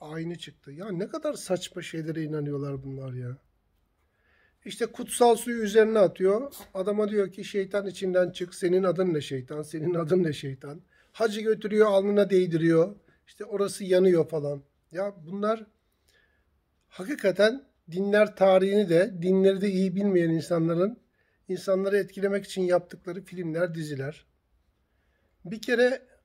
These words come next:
bu tür hacca inanan, kutsal suya inanan kişi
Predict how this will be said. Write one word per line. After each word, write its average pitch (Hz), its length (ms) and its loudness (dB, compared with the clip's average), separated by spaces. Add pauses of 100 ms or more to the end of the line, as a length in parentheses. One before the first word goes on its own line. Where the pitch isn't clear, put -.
bu 190 260 -8
tür 226 160 -6
hacca 202 460 0
inanan, 180 480 6 (1800)
kutsal 208 400 4
suya 214 260 4
inanan 180 420 6
kişi - 380 -10